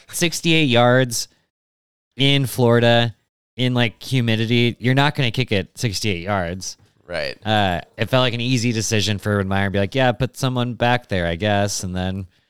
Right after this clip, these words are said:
Speaker 2: Totally.
Speaker 1: you got big guys just trying to tackle a speedster.
Speaker 2: Yeah.
Speaker 1: Uh, but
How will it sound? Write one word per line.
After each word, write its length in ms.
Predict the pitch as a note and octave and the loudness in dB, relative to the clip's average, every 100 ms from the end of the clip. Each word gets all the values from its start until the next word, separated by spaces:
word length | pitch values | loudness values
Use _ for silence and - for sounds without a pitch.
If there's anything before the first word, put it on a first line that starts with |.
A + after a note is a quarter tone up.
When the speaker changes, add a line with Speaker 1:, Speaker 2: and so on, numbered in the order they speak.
| _ _ _ | _ _ _
Speaker 2:
Totally. 320 | - G#2+ B1 | -8 -8 -6
Speaker 1:
you 60 | F#2+ | 0
got 200 | G#2+ D#2+ | 0 2
big 180 | A2+ G2+ | 0 2
guys 260 | F#2 F2+ | 0 0
just 160 | E2+ F2 | -4 -4
trying 140 | G2 | -2
to 60 | F#2 | -2
tackle 480 | G#2 G2 F#2 F#2+ F#2+ | -2 -2 -2 -2 -2
a 80 | |
speedster. 640 | F#2 - G2 - - C2 E2+ _ _ _ _ | -4 -4 -6 -6 -10 -10 -12 _ _ _ _
Speaker 2:
Yeah. 180 | F#2 G2+ | -2 0
Speaker 1:
Uh, 200 | F2+ E2+ - | 0 -2 -6
but 320 | - G2+ F#2+ | -2 0 0